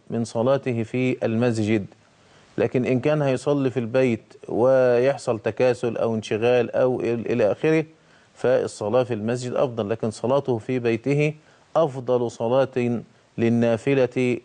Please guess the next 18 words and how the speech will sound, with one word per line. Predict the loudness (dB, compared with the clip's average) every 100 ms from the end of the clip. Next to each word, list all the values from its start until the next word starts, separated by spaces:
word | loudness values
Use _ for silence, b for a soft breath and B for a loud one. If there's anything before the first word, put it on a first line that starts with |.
| -4
للمرء | -2 0 2 0 0 0 0 -2
هي | -2 2 2 2
في | 0 0 0
بيته، | 0 -2 0 -2 0 0 -2 _ B B B -2
وخاصة | -2 2 0 0 -2 -2
إذا | 0
اجتمع | -2 0 -2 0 -2
فيها | -2 0 2 0 0 0
أن | 2
يقوم | 2 0 2 2 2 2 -2 -2
بأهله. | 0 0 0 0 2 0 -2 _ _ _ _ b b b b b b b b b _ -4
الأخ | 0 2 2 0 0
الكريم | -4 0 2 2 2
بيسأل | 2 2 2 -2 0
عن | 0 -2
حكم | -2 -4 -2 -4
تمثيل | 0 -2 0 0 2 2 0
الصحابة، | -4 -4 -4 0 0 -2